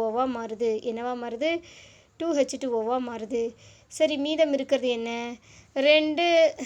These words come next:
ரெண்டு என் ஏ. So, ரெண்டு என் ஏவை நாம் என்னென்ன போட்டுக்கலாம்? என் ஏ டூன்னு போட்டுக்கலாம். போட்டுக்கலாமா ஸ்டூடெண்ட்ஸ்? அடுத்து மீதி என்ன இருக்கு?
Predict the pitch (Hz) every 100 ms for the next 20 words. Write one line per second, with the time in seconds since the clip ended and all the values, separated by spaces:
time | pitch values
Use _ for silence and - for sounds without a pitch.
0 | 233 233 - 277 254 277 302 302 254 226
1 | 226 233 226 226 - - - _ - 294
2 | 277 277 285 302 269 277 285 277 262 247
3 | 262 269 262 247 254 254 254 226 226 254
4 | 277 269 254 240 269 277 226 233 226 233
5 | 233 233 - 285 285 262 254 247 240 269
6 | 302 - - - - - - 277 277 285
7 | 285 294 285 262 269 262 254 254